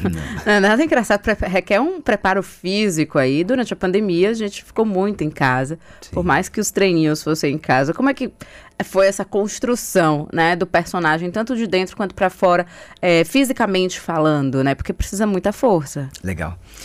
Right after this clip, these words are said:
Speaker 1: É, cara, é assim, eu sou, eu sou palhaço de profissão, né? Há vinte anos.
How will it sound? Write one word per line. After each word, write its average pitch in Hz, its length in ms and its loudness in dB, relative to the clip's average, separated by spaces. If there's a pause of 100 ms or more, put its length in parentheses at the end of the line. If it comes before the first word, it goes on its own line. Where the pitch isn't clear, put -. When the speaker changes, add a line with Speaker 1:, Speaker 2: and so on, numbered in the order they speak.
(460)
Speaker 1:
É, 180 180 2
cara, 123 220 0
é - 20 2
assim, 113 320 -4
eu 139 100 2
sou, 160 340 2 (120)
eu 139 80 -2
sou 151 140 -2
palhaço 139 320 2
de 143 80 -2
profissão, 123 480 0
né? 135 240 2 (120)
Há 113 60 -2
vinte 110 320 -2
anos. 98 460 0